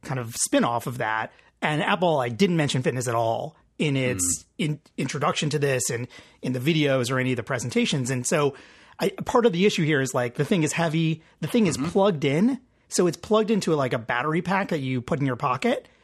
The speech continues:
Speaker 1: but, like, you don't wanna run with that.
Speaker 2: No.
Speaker 1: And so I, I think for that reason, they're kind of, th-, th-, this version of it is maybe not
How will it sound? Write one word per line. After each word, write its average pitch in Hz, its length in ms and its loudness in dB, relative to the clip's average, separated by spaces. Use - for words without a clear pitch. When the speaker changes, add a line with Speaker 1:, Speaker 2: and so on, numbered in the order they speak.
Speaker 1:
but, 165 120 2
like, 147 240 0
you 170 60 2
don't 208 80 4
wanna 135 140 2
run 123 200 0
with 113 140 -2
that. 113 340 -4
Speaker 2:
No. 170 80 2
Speaker 1:
And 151 420 0
so 208 220 4
I, 180 180 2
I 220 120 4
think 254 180 2
for 190 80 2
that 170 200 4
reason, 151 280 2
they're 127 80 2
kind 143 160 0
of, 120 80 -6
th-, 196 340 2
th-, 147 140 -2
this 190 200 4
version 147 380 2
of 196 140 4
it 208 100 2
is 147 140 -2
maybe 135 240 0
not 123 480 2